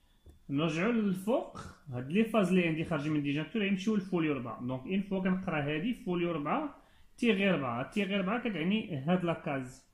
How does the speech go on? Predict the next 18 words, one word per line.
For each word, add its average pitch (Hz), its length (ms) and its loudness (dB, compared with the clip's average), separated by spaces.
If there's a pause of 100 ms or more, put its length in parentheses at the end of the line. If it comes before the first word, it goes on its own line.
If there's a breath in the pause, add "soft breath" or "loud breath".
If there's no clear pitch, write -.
دونك 131 200 -4 (420)
أربعة 156 280 -2
هنا 175 140 -2
تكون، 117 280 -10 (440 loud breath)
مي 131 160 -2
تكون 147 180 -8
في 151 120 -8
لاباج 147 280 -4
أربعة. 110 400 -8 (720)
هي 131 180 0
لاباج 147 300 -2
اللي 139 140 0
جاية، 127 420 -4 (440 soft breath)
حنا 147 220 -2
فوليو 156 440 4
أربعة، 131 540 -2 (840)
فوليو 147 380 2
أربعة، 131 500 -2